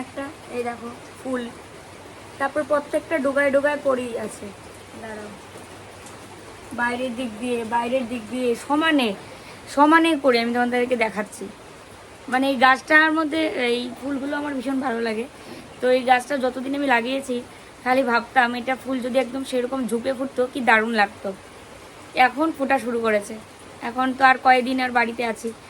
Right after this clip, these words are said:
গাছগুলোও নিতে পারবো না সাথে। এত খারাপ লাগছে যে যদি গাছগুলো নিতে পারতাম তাহলে খুব ভালো লাগতো,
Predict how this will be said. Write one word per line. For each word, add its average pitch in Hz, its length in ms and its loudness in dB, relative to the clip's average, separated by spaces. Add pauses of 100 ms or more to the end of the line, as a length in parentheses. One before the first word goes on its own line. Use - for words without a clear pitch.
(380)
গাছগুলোও 240 460 2
নিতে 269 180 0
পারবো 247 240 4
না 247 40 -2 (100)
সাথে। 233 200 -4 (100)
এত 233 80 -10 (140)
খারাপ 247 300 4
লাগছে 269 220 2 (100)
যে 247 80 4 (600)
যদি 262 140 -2 (240)
গাছগুলো 247 440 6
নিতে 311 160 2
পারতাম 302 300 4 (140)
তাহলে 247 260 4
খুব 233 80 -8 (100)
ভালো 208 220 0
লাগতো, 202 280 -8